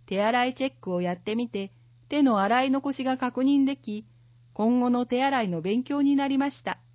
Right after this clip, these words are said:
体生き生き教室で自分の体の状態が分かってよかったです。三食し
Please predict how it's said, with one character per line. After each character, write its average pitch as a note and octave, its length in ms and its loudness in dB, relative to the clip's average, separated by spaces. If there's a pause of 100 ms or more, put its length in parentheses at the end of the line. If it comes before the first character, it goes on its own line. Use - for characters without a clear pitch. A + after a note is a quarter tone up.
(1500)
体 C4+ 380 0
生 C#4 140 -4
き C#4+ 180 0
生 C4+ 140 -6
き - 20 -20
教 C4+ 240 0
室 - 240 -10
で F#3 220 -6 (340)
自 G#3 140 0
分 D4+ 180 2
の D#4+ 100 0
体 D4+ 360 2
の D4 160 4
状 C#4+ 180 -2
態 C#4 220 -2
が C4+ 120 -2
分 B3 160 -2
か F#3 100 -2
っ - 60 -8
て G#3 120 -6
よ C4+ 100 -4
か D4 120 -4
っ - 120 -8
た G3+ 100 -8
で E3 140 -6
す。 - 60 -18 (880)
三 D#4+ 180 2
食 G3 300 -4
し F#3+ 120 -12